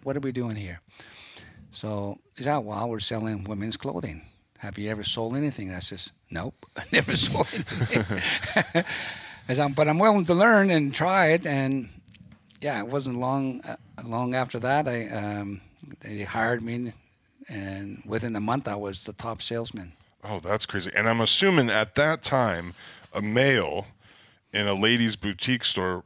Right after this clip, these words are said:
Speaker 2: probably wasn't, you know, looked at, you know, there were probably a lot of people looking at it negatively, right? But how did you, would you agree? W-, did you have to kinda, like,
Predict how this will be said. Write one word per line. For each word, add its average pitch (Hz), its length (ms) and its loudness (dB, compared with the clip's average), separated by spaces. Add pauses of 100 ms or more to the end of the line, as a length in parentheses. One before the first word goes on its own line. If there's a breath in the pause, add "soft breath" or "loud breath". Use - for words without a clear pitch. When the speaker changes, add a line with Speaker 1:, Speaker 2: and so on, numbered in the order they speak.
Speaker 2:
probably 160 600 6
wasn't, 104 600 4 (260)
you 101 160 -6
know, 90 400 -2
looked 101 420 0
at, 90 300 4 (100)
you 104 160 -6
know, 98 100 0
there 110 100 4
were 113 80 4
probably 143 240 6
a 127 40 8
lot 120 200 8
of 107 80 4
people 107 260 2
looking 104 320 2
at 92 160 4
it 78 80 -2
negatively, 76 640 -4
right? 85 300 -4
But 82 220 -2 (340 loud breath)
how 123 180 4
did 117 240 4
you, 110 540 6 (340 loud breath)
would 113 340 4
you 135 120 8
agree? 117 260 6
W-, 110 380 4
did 101 180 -4
you 107 80 4
have 107 140 4
to 104 80 0
kinda, 101 320 2
like, 90 260 0